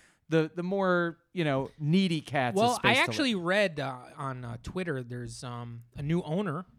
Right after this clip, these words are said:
Speaker 2: of the senior catio, uh, Fan Kwok. He's going to get in there and <laughs> he's really gonna turn it around. He says that he has no problem with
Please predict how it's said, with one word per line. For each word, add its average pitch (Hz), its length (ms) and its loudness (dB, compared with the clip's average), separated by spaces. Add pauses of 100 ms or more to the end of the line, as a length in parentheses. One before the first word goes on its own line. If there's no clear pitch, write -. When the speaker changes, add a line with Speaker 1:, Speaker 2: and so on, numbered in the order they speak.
(180)
Speaker 2:
of 127 180 -8
the 123 80 -8
senior 131 320 -8
catio, 127 640 -8
uh, 123 160 -8
Fan 160 300 -6
Kwok. - 560 -4
He's 117 240 -8
going 127 300 -2
to 135 140 -6
get 131 200 0
in 131 120 0
there 143 340 0
and 120 220 -4 (420)
<laughs> - 1500 -8
he's 190 180 0
really 240 240 8
gonna 220 200 6
turn 202 260 6
it 175 60 4
around. 160 500 6
He 156 80 2
says 196 240 0
that 190 140 4
he 165 100 4
has 180 120 2
no 208 160 4
problem 220 600 4
with 139 220 0